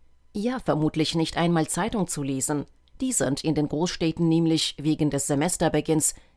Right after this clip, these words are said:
gerade wieder voll mit Geschichten über Studenten, die keine Wohnung finden. „Beim Bürgergeld bin ich dafür, dass wir die Kosten der Unterkunft pauschalieren, einschließlich der Nebenkosten.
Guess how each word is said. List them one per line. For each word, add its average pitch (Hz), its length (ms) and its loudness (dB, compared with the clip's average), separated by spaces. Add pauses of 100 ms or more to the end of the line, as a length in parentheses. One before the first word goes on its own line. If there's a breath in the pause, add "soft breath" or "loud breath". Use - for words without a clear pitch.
gerade 220 320 2
wieder 202 260 2
voll 170 280 2
mit 139 180 0
Geschichten 170 480 -4
über 139 200 -2
Studenten, 160 640 0 (220 soft breath)
die 247 80 -4
keine 196 380 2
Wohnung 156 280 2
finden. 135 460 -4 (960)
„Beim 202 380 4
Bürgergeld 214 640 2
bin 175 140 4
ich 170 200 0
dafür, 160 500 2
dass 180 280 2
wir 233 100 0
die 240 100 -2
Kosten 208 420 -2
der 190 160 0
Unterkunft 180 580 0
pauschalieren, 147 800 -2 (260 soft breath)
einschließlich 190 680 0
der 165 140 4
Nebenkosten. 156 840 -2